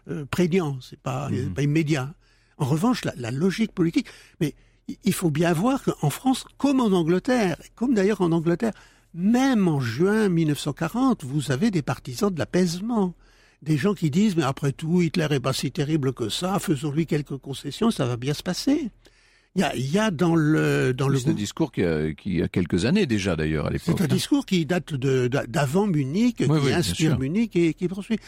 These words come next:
Speaker 1: Et donc, d'une certaine manière, euh, Jean Zay vous avez dit tout à l'heure, c'est un grand résistant.
Speaker 2: Alors
Speaker 1: Je
Speaker 2: voilà,
Speaker 1: dirais plutôt,
Speaker 2: question.
Speaker 1: je dirais plutôt, c'est un résistant, grand résistant, entre guillemets, euh, peut-être, euh, peut-être pas.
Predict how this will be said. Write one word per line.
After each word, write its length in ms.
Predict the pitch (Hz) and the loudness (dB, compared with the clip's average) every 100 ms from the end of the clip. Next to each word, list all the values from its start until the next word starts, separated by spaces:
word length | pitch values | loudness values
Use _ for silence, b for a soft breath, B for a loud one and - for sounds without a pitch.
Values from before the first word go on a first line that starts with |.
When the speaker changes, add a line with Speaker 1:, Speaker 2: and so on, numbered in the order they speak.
| B B B | B B B
Speaker 1:
Et 60 | - | -2
donc, 200 | 190 226 | 2 2
d'une 180 | 202 214 | 2 2
certaine 340 | 214 196 202 | 0 2 2
manière, 520 | 190 190 202 247 262 - | 2 2 2 0 -2 -4
euh, 480 | 165 170 160 175 | 0 2 2 2
Jean 300 | 160 196 196 | 2 2 2
Zay 380 | 170 190 233 240 b b b b - | 2 0 2 0 b b b b -4
vous 80 | 165 | 0
avez 100 | 202 | 0
dit 140 | 220 | -2
tout 160 | - 208 | -2 0
à 60 | |
l'heure, 100 | 208 | 0
c'est 220 | - 185 | -2 -2
un 80 | 180 | 0
grand 200 | 175 214 | 0 0
résistant. 680 | 185 185 151 175 - 214 226 b b | 2 0 0 -2 -2 0 0 b b
Speaker 2:
Alors 180 | 139 135 | -6 -2
Speaker 1:
Je 60 | 151 | 0
Speaker 2:
voilà, 100 | 196 | 2
Speaker 1:
dirais 220 | 208 226 202 | 2 0 0
plutôt, 240 | 226 196 | 0 0
Speaker 2:
question. 160 | 254 170 | 0 0
Speaker 1:
je 120 | 208 | 0
dirais 260 | 202 220 | 2 2
plutôt, 340 | 220 202 - 233 | 0 -2 -2 0
c'est 200 | 190 165 | 0 -2
un 40 | |
résistant, 580 | 143 143 143 139 233 214 b b _ | 0 0 0 -2 0 -2 b b _
grand 400 | 151 131 165 208 | -4 0 2 2
résistant, 640 | 156 151 135 160 - 196 175 | 0 -2 -2 -4 -4 0 0
entre 240 | 165 175 | 0 -2
guillemets, 600 | 139 147 139 151 190 175 156 | -2 -2 -2 0 0 0 -2
euh, 180 | 147 | -2
peut-être, 560 | 123 147 - 165 - 156 | -2 -6 -2 -2 -2 -4
euh, 200 | 147 131 - | -2 -2 -6
peut-être 380 | 131 202 - | -10 -8 -4
pas. 320 | 208 214 180 | -2 0 0